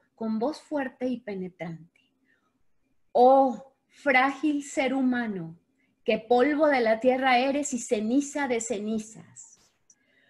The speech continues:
Proclama y habla del principio de la perfecta salvación hasta que lo aprendan aquellos que, aún conociendo los más profundos contenidos de las Escrituras,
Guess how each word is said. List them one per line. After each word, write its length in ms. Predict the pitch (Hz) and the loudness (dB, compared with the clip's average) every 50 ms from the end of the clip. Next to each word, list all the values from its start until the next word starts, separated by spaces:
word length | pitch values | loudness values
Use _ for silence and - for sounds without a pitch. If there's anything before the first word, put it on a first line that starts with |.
| _ _ _ _ | _ _ _ _
Proclama 640 | - - - 226 220 - 262 254 262 294 294 311 302 | 0 0 0 0 2 4 4 4 6 4 2 2 0
y 140 | 294 254 233 | 0 2 2
habla 320 | 247 254 247 262 262 254 | 4 2 2 2 2 0
del 180 | 247 240 240 240 | 2 0 -4 -4
principio 800 | - 226 214 208 190 - - - 262 269 269 269 - 285 294 277 | -4 -4 -4 -4 -4 -6 -8 -4 -2 -2 -2 0 -2 -2 -2 0
de 60 | 247 | -2
la 140 | 208 208 - | -2 -4 -4
perfecta 540 | 214 208 214 - - 233 233 233 - 262 | -6 -8 -8 -6 -6 -8 -6 -6 -8 -8
salvación 800 | 254 - 226 214 190 190 196 196 - - 240 220 233 262 269 - | -6 -6 -6 -6 -6 -8 -8 -10 -10 -8 -6 -6 -4 -6 -8 -8
hasta 280 | - 233 - - 233 226 | -10 -12 -8 -8 -10 -8
que 100 | - 214 | -6 -6
lo 100 | 220 208 | -6 -6
aprendan 500 | 202 - 226 240 240 247 254 254 254 220 | -6 -4 -4 -2 -2 0 -2 -2 -2 -4
aquellos 680 | 196 214 - - - 247 254 240 220 208 202 202 - - | -4 -8 -10 0 2 2 2 2 -2 -6 -8 -10 -10 -8
que, 180 | 220 208 - - | -8 -8 -8 -8
aún 680 | 208 202 - - _ - 254 320 330 330 311 269 - - _ _ - - _ - | -10 -10 -10 -12 _ -2 2 2 4 4 4 2 0 -4 _ _ -20 -20 _ -6
conociendo 640 | 247 240 226 226 226 220 - 262 247 240 233 226 | -4 -4 -4 -4 -8 -6 -6 -6 -4 -4 -2 -2
los 240 | 208 202 214 220 - | -2 -2 -4 -6 -6
más 180 | 202 202 220 - | -8 -10 -10 -10
profundos 720 | - 220 208 208 208 - 202 202 202 180 185 185 185 - | -8 -8 -8 -8 -8 -10 -12 -12 -10 -10 -10 -10 -12 -12
contenidos 640 | - 190 190 185 - 185 196 208 208 190 190 190 170 | -10 -10 -10 -8 -10 -10 -8 -8 -8 -8 -8 -8 -8
de 100 | 185 180 | -8 -8
las 200 | 170 165 165 160 | -8 -10 -12 -14
Escrituras, 760 | 165 - _ - 170 170 - 202 202 185 180 208 214 - _ | -18 -20 _ -18 -18 -14 -10 -10 -8 -8 -10 -12 -12 -18 _